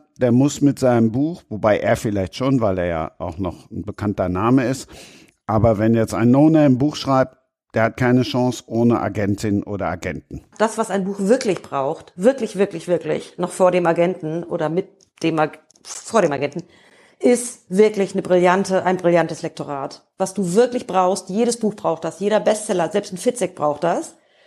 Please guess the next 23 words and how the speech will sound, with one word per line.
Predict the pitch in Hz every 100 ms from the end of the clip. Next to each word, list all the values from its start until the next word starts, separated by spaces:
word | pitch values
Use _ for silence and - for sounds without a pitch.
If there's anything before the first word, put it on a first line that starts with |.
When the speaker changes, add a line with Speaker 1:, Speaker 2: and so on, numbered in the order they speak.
| _ _ _ _
Speaker 2:
Du | -
brauchst | 196 202 247 233
jemanden, | 220 220 196 214
der | 196
den | 175
Text | 180 180 - -
liest, | 233 285 285 - - _ -
der | 180
ihn | 185 180 180
durchkämmt, | 247 262 - 262 214 214 214 - 202
der | 190
sagt, | 190 190 - - -
hier | 185 196
hast | 180 180
du |
Längen, | 180 214 214 214 208 - _ _
hier | 196
ist | 185
die | 185
Struktur | - 180 - 208
nicht | 185
so | 190
ganz, | 180 180 180 180